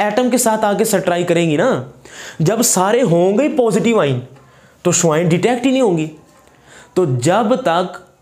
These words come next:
argon का पॉजिटिव आयन कैथोड तक नहीं पहुंचेगा, तब तक further radiation count नहीं होंगी। ये एक detector हमें मरा हुआ महसूस होगा।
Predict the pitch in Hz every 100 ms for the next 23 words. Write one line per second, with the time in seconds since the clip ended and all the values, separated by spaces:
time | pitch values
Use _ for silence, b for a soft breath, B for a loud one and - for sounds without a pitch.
0 | _ - 156 180 208 196 247 247 240 240
1 | 180 170 165 180 240 214 156 151 160 185
2 | - - _ B B B B - 196 165
3 | 175 202 247 269 262 202 160 160 240 294
4 | 214 170 143 170 147 143 151 156 151 -
5 | b b b _ _ _ _ _ 214 214
6 | 208 247 240 247 - - - - 190 220
7 | 190 285 233 190 180 190 196 196 170 175
8 | 185 165 156 160 - B B 160 185 240
9 | 233 139 120 117 131 B B B B 151
10 | 226 262 262 175 135 147 170 180 175 220
11 | 202 185 226 147 160 202 240 233 233 202
12 | 170 175 175 165 117 117